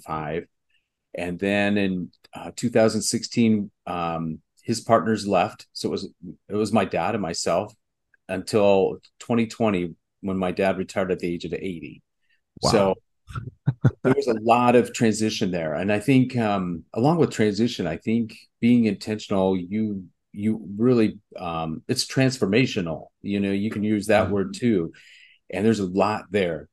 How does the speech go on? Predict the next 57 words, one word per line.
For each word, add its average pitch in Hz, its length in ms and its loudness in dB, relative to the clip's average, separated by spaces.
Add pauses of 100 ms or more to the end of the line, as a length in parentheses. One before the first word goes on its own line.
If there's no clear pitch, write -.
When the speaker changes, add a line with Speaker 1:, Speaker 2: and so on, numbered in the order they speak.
Speaker 1:
there's 107 200 -2
a 98 40 -4
lot 113 400 2
to 113 140 0
unpack, 110 560 -2
a 82 80 -6
lot 98 280 2
to 95 180 -6
think 131 260 2
about. 110 460 -2 (160)
Um, 85 460 -8
and 95 200 -6
again, 107 500 0 (520)
when 104 160 0
you're 107 160 4
intentional 107 640 -2
about 87 300 2
it, 92 140 -2
you 98 300 -6
start 104 480 -6
to 98 160 -8
really 98 540 -2
unpack. 107 440 -2
And 107 80 2
again, 107 320 0
I 104 300 -4
did 117 300 0
not 113 280 0
know 107 160 0
how 110 80 -4
much 104 240 -4
was 95 180 -6
really 98 480 -4
in 123 140 4
my 120 140 4
heart. 110 320 0
Some 131 140 0
of 123 100 2
it 113 140 2 (640)
I 101 180 0
was 98 300 0
using, 117 340 2
some 123 180 0
of 120 100 2
it 92 100 6
I 87 100 6
would 85 160 -2
never, 98 340 -4
I 98 80 -4
hadn't 110 200 2
even 87 200 -4
thought 90 240 0
about, 120 240 -2
or 110 60 0
I 87 80 0
wasn't 95 400 -2
really 92 440 -2